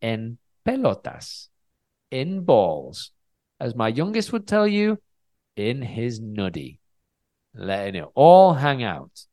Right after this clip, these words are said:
And to top it off, rather than just saying good afternoon and carrying on with his naked stroll,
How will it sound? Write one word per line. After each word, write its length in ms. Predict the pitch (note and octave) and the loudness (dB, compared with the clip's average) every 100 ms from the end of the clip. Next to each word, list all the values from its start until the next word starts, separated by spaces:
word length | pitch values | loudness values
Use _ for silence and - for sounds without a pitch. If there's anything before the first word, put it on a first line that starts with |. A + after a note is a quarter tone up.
| _ _ _ _ _ _ _ _ _ - | _ _ _ _ _ _ _ _ _ -6
And 180 | A3+ A3 | -4 -2
to 100 | A#3 | 0
top 300 | - C4 B3+ | 4 6 4
it 140 | A3+ | 4
off, 260 | A3+ F3+ - | 6 6 6
rather 340 | G3+ G3+ F#3+ | 6 6 4
than 200 | F3+ F#3+ | -2 -4
just 420 | F3 F#3 - - | 0 0 0 -6
saying 300 | - F#3 F3 | -2 0 0
good 120 | E3+ E3+ | 0 2
afternoon 520 | D#3+ - E3 D#3+ D3+ | 0 -2 -2 -2 -2
and 420 | C#3+ C3+ C3 B2 | -4 -6 -10 -6
carrying 320 | C#3+ D3+ D3 | -2 0 0
on 160 | D3 C#3+ | 0 0
with 140 | C#3 | 0
his 240 | C3+ C3 A#2 | 0 -2 -2
naked 400 | C3+ C#3 C3 A#2 | -4 -2 -4 -8
stroll, 600 | G2+ C#3+ C3 A#2 C#3+ | -2 4 6 6 2